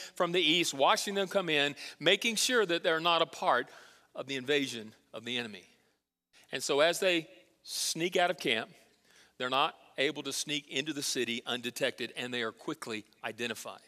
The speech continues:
And, uh, as they're making their way through the city, we don't know how long they ventured throughout the city of Jericho, but nightfall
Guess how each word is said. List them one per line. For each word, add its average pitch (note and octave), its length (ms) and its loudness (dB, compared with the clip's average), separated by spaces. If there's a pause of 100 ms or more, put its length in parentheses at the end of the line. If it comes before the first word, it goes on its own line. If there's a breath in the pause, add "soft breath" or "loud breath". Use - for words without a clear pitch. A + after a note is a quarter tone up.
(1000 loud breath)
And, D#3 300 4
uh, D#3 200 6
as G3 180 4
they're G#3 160 4
making F#3 300 2
their E3 100 0
way E3 180 4
through D#3 180 -10
the C#3 100 -2
city, F3+ 320 2
we C3 120 -4
don't C#3+ 140 -4
know C3+ 80 -4
how C#3+ 140 2
long D3+ 260 2
they C#3 140 0
ventured D3 360 -4
throughout D3 220 2
the C3+ 80 -10
city D3 220 -2
of A#2+ 80 -6
Jericho, D3+ 440 2
but B2+ 240 -6
nightfall C#3+ 680 0